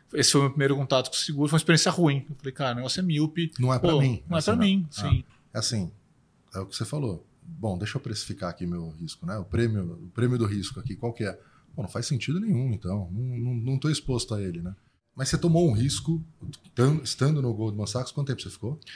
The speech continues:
Speaker 1: Cinco anos.
Speaker 2: Cinco anos lá. Você tomou um risco de ir pra uma empresa menor, mais nova,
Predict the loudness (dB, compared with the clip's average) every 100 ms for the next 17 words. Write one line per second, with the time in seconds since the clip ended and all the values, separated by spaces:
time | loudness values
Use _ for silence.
0 | -20 -10 -6 -4 -2 -4 -8 -8 -6 -2
1 | -2 -2 -4 -8 -12 _ -20 -16 -8 0
2 | 2 2 2 0 -2 -6 -6 -6 -4 -4
3 | 0 0 0 -2 -4 -4 -8 -12 _ -2
4 | 0 2 0 -2 -10 _ -6 -4 -2 -2
5 | -2 -4 -14